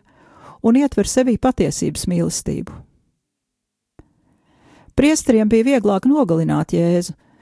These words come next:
nekā mainīt savu dzīvi un uzskatus.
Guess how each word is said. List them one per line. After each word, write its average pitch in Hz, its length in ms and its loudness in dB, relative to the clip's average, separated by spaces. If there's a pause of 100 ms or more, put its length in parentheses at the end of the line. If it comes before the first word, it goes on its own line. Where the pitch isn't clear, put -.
(220)
nekā 208 320 2
mainīt 202 440 2
savu 180 280 2
dzīvi 214 300 2
un 208 100 0
uzskatus. - 640 -6